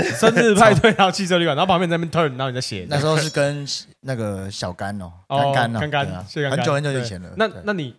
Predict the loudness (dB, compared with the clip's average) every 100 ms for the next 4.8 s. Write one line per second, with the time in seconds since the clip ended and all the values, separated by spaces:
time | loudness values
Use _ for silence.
0 | -2 0 2 0 -2 0 2 4 2 2
1 | 0 0 -2 0 -2 -2 -4 -8 -8 -10
2 | -14 -20 _ _ _ -20 -16 -12 -12 -12
3 | -12 -12 -12 -14 -12 -6 -4 -2 0 0
4 | 0 -2 -6 -8 -8 -8 -10 -12